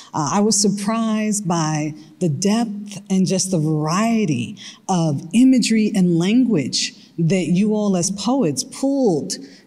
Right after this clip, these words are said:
into your poems to service the poem. And I just wanna say congratulations to you all. And I want to echo something that Kim said. She unwittingly, uh, ec-, you know, <laughs> beamed right into what I was thinking, and that is, it takes courage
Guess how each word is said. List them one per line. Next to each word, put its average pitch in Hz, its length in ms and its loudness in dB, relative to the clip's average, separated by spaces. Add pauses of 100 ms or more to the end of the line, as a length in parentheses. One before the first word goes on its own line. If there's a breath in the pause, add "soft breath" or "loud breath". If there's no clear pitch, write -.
into 247 300 4
your 190 260 2
poems 180 1080 -2
to 220 120 2
service 214 840 0
the 165 100 -2
poem. 135 580 -2 (300 loud breath)
And 196 120 2
I 175 140 0
just 185 220 2
wanna 185 160 2
say 180 240 0
congratulations 180 1040 0
to 214 80 0
you 175 200 2
all. 175 560 -2 (220 loud breath)
And 196 100 0
I 202 60 2
want 220 200 0
to 208 160 -2
echo 240 240 0
something 185 400 0
that 165 100 0
Kim 262 320 0
said. 139 360 -4
She 185 600 -4
unwittingly, 208 800 2
uh, 156 340 -2
ec-, 196 80 -2 (180)
you 240 160 6
know, 165 460 2 (140)
<laughs> 147 200 -2
beamed 208 260 2
right 202 180 0
into 226 360 0
what 180 120 -2
I 180 80 2
was 180 140 -2
thinking, 180 500 -2 (200 loud breath)
and 226 120 2
that 254 160 2
is, 185 360 0
it 262 120 -2
takes - 320 -4
courage - 880 -4